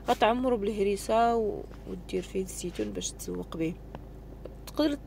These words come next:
تخت-، ديروا فيه هريسات بجوج، ديروا فيه الهريسه خضراء وهريسه حمراء، تقدروا ديروا فيه غير، زعما غير نوع واحد ديال الهريسه، ماشي ضروري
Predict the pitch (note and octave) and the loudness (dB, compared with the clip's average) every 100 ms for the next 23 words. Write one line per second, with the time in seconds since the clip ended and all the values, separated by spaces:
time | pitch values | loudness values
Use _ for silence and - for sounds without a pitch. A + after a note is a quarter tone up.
0 | F#3+ - - - A3+ G#3 G3+ G3 F3+ A3 | -10 -10 -10 2 4 6 6 4 0 -2
1 | A3+ A#3 F#3+ F#3+ G3 C4 C4 G3 F3+ E3+ | -2 -4 -4 -4 -2 0 0 0 0 0
2 | D#3 F3 F3+ - F3+ D#3 E3+ F#3 - F3 | 2 2 2 0 -2 -2 -2 -6 -4 -2
3 | F3+ F3 - - - A#3+ D4 - - - | 0 -2 -8 -10 -6 -2 0 0 -2 -14
4 | - - - - - - - E4+ D4 B3+ | -14 -14 -14 -14 -14 -2 4 6 6 4
5 | A#3+ B3 B3 A3+ G#3 F#3 F#3+ F#3 F3+ F3+ | 2 2 2 2 2 2 2 0 0 -2
6 | E3+ F3 - - - - - - - A4+ | -4 -6 -10 -12 -14 -14 -8 0 2 4
7 | A#4 C5+ F#4+ A#3 B3 G3 A3+ G#3+ F#3+ G#3 | 2 4 4 4 2 0 0 0 0 -2
8 | - E3+ - - - C3 C3 B2+ A#2+ A2+ | -4 -6 -4 -2 0 0 -2 -2 -4 -4
9 | - | -6